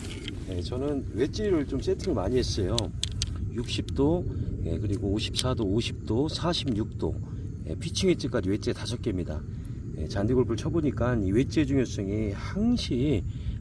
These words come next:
어, 중요하더라고. 그래서, 예, 육십 도는 이제 띄우는 목적이겠죠. 그리고 사십육 도 웨지는 러닝 목적인데 이게 있어요. <clears throat> 그린 주변 가면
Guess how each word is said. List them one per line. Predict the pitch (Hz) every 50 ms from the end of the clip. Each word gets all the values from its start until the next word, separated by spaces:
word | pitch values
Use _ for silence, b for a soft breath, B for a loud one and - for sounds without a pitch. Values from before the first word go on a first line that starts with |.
| - -
어, | 82 87 85 85 82
중요하더라고. | 82 - 110 113 139 143 123 - - - - - - 78 82 92 92
그래서, | 90 90 90 90 92 87 B B B B B B B B B - -
예, | - 92 92 -
육십 | - - - - - -
도는 | - 196 170 143
이제 | 123 120
띄우는 | - - 196 220 240 254 247
목적이겠죠. | 226 214 190 - - 156 127 98 95 87 92 - 85 85 92
그리고 | 92 92 87 95 107 113
사십육 | - - - - 175 185 - 208 202 180 - -
도 | -
웨지는 | 139 123 110 107 104 117 123 110 -
러닝 | - 110 131 160 170 160
목적인데 | 151 143 - - 135 113 101 92 110 139 131 120 - - - - - - - - - - - - - - - 127
이게 | 139 - 190 175
있어요. | 147 - - 120 104 95 92 -
<clears throat> | - 190 185 160 -
그린 | 151 160 180 165
주변 | 165 156 170 170 151
가면 | 127 110 113 147 160 139 104